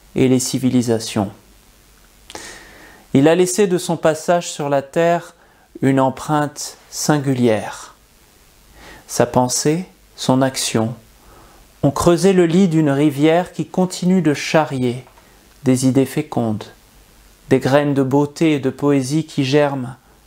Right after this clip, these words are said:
dans nos cœurs. Cet homme, complet et complexe, nous a transmis un héritage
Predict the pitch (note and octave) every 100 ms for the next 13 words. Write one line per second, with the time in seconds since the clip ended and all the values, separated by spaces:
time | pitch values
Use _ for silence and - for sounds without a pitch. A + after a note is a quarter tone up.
0 | _ - B2+ C#3 B2+ - F2 - - -
1 | _ _ _ _ _ _ _ _ _ -
2 | - A#2 C3 C#3 D3 B2+ - _ - D3
3 | C#3 - C3+ B2+ - _ _ - B2+ -
4 | D#3+ D#3 B2+ G2+ - - - - - -
5 | - - _ - C#3 D3 D3 E3 D3+ -
6 | F3 D#3 C#3+ C3+ C3+ - D3 C#3+ -